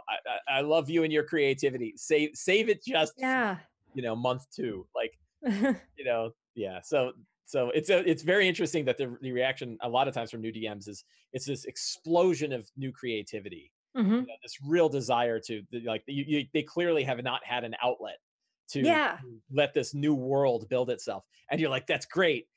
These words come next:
Speaker 1: Hang on to it though, 'cause you don't know how A C works yet," right? Like,
Speaker 2: Well,
Speaker 1: let 'em
Speaker 2: a-
Speaker 1: just get a couple of fundamentals down.
Speaker 2: Yeah, a-, a-, and, like, that's the important thing. It's like, you want to funnel that creativity. You want to build the creativity. Like, don't throw out the,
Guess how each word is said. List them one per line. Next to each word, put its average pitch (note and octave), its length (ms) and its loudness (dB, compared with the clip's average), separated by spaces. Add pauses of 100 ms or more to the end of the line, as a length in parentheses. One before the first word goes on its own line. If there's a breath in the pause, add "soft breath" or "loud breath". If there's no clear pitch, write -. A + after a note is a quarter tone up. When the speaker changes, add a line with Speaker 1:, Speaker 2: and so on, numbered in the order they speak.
(120)
Speaker 1:
Hang F3 240 0
on G3 220 4
to E3 100 4
it C3 160 0
though, A#2 160 4
'cause D3 220 -2
you D#3+ 80 2
don't F#3+ 240 2
know E3 400 4 (160)
how E3 340 4
A D3+ 160 6
C D#3+ 300 -2
works B2 340 -4
yet," G#2 200 -2 (300)
right? B2+ 240 2
Like, B2+ 280 -2 (440)
Speaker 2:
Well, D4+ 140 4
Speaker 1:
let C#4 120 4
'em C#4 60 4
Speaker 2:
a- - 80 -2
Speaker 1:
just - 160 -20
get E3+ 120 2
a D#3 40 0
couple E3+ 320 2
of C#3+ 80 2
fundamentals C3+ 560 -4
down. E2+ 220 -8 (300)
Speaker 2:
Yeah, F4+ 280 4
a-, A#3 60 6
a-, G#3+ 340 4
and, C4 100 2
like, C4 120 2
that's B3+ 200 -2
the C#4 60 -4
important B3 280 0
thing. G#3+ 80 2
It's F#3 100 0
like, G#3+ 140 2
you A3 100 2
want C4 220 0
to C4+ 180 -2
funnel A#3 280 2
that F#3+ 140 2
creativity. G3 420 -4
You E3+ 120 -2
want A#3 160 0
to F#3+ 60 -4
build A3 220 2
the B3 40 2
creativity. D3+ 640 -6
Like, F3 180 -4
don't D#4+ 260 2
throw C4+ 280 4
out C4 240 2
the, F#3+ 200 -4